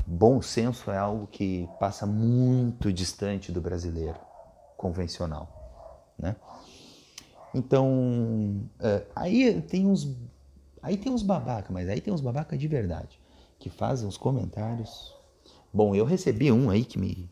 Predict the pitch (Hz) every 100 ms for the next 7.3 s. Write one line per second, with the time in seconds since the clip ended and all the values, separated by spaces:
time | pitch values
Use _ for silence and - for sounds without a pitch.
0 | - 95 90 85 - 95 101 117 101 87
1 | 101 98 90 80 90 104 82 - - 95
2 | 95 - _ _ _ - - - _ _
3 | - - 87 85 - - - - - 113
4 | 123 135 247 254 190 - 202 247 262 240
5 | 160 120 143 151 104 95 - - 101 -
6 | 80 85 76 85 - 85 - 107 110 87
7 | - - 76